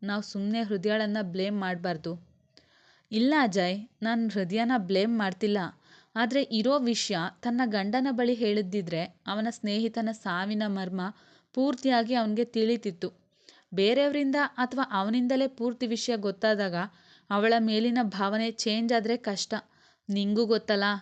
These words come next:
ಈ ವಿಜಯ್ಗೆ ತಾಳ್ಮೆಗಿಂತ ಕೋಪ ಹೆಚ್ಚು. ಮತ್ತೆ ಸಂಸಾರದಲ್ಲಿ ಬಿರುಗಾಳಿ ಏಳೋದು ಬೇಡ ಅಂತಷ್ಟೆ.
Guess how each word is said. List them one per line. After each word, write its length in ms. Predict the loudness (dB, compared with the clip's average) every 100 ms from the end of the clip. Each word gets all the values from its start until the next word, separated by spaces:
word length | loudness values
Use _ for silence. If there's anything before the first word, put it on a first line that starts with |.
| -8 -6
ಈ 100 | -2
ವಿಜಯ್ಗೆ 500 | -2 0 0 2 -2
ತಾಳ್ಮೆಗಿಂತ 720 | 0 0 2 2 0 -2 -2
ಕೋಪ 400 | -2 0 0 2 0
ಹೆಚ್ಚು. 400 | -2 -4 -10 -12 _ _ _ _
ಮತ್ತೆ 360 | -8 -8 -2 -2
ಸಂಸಾರದಲ್ಲಿ 800 | 0 -4 -2 0 2 2 2 0
ಬಿರುಗಾಳಿ 500 | 2 2 2 2 2
ಏಳೋದು 340 | 2 0 -2
ಬೇಡ 260 | 0 0 0 -2
ಅಂತಷ್ಟೆ. 500 | -4 -6 -6 -6